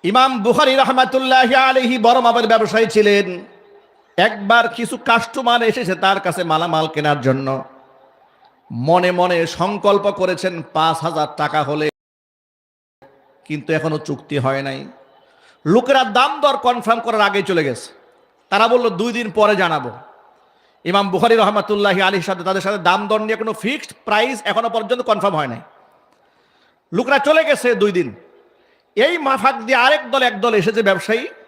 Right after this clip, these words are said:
কাফেলা, এসে তার কাছে মালামাল ওই পণ্যটায় দশ হাজার টাকা দাম বলেছে। ইমাম বুখারী রাহমাতুল্লাহি আলাইহি বললেন, "না, এই পণ্য তোমাদেরকে দেওয়া যাবে না।" "কেন হুজুর, দেওয়া যাবে না কেন?" "যা আমি অন্যদের কাছে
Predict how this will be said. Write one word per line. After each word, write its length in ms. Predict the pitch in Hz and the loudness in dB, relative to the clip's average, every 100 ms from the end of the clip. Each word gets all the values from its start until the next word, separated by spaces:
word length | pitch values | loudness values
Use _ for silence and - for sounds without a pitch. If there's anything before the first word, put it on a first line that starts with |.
| _ _ _ | _ _ _
কাফেলা, 460 | - 160 185 208 - - - | -2 0 0 0 -4 -8 -4
এসে 220 | 175 190 | -2 0
তার 160 | 190 | 2
কাছে 260 | 175 185 185 | 0 0 0
মালামাল 360 | 170 170 170 170 | 0 2 2 0
ওই 200 | 240 302 311 | 2 2 2
পণ্যটায় 500 | 269 262 254 233 214 | 0 0 0 0 0
দশ 380 | 175 202 254 240 | 2 4 4 2
হাজার 220 | 180 196 226 | -2 0 0
টাকা 140 | 220 202 | 0 0
দাম 220 | 185 175 | 0 0
বলেছে। 340 | 156 131 - - - _ _ _ _ _ _ _ - | 0 -2 -6 -14 -18 _ _ _ _ _ _ _ -4
ইমাম 260 | 185 202 | -2 0
বুখারী 260 | 190 208 220 | 0 2 4
রাহমাতুল্লাহি 600 | 226 208 208 214 208 185 | 4 2 -2 0 0 2
আলাইহি 200 | 202 190 | 2 2
বললেন, 240 | 196 190 | 2 0
"না, 120 | 180 175 | 0 -2
এই 180 | 180 175 | -2 0
পণ্য 180 | 180 180 | 0 -2
তোমাদেরকে 380 | 175 175 165 165 | -2 -2 -2 0
দেওয়া 160 | 165 | 0
যাবে 200 | 147 127 | 0 -2
না।" 120 | 107 101 - _ _ _ _ _ _ _ _ | -4 -12 -20 _ _ _ _ _ _ _ _
"কেন 120 | 170 | -2
হুজুর, 280 | 190 185 196 | 0 2 0
দেওয়া 160 | 190 185 | 2 2
যাবে 180 | 185 185 | 0 -2
না 80 | |
কেন?" 160 | 180 180 214 - _ _ _ _ _ _ _ _ _ _ _ - | -4 -10 -14 -20 _ _ _ _ _ _ _ _ _ _ _ -10
"যা 160 | 147 247 | -2 2
আমি 400 | 254 302 330 302 | 2 0 -4 -2
অন্যদের 600 | 254 277 285 294 285 330 | 0 0 0 0 0 0
কাছে 640 | 285 277 262 247 226 - | -2 -2 2 2 2 -2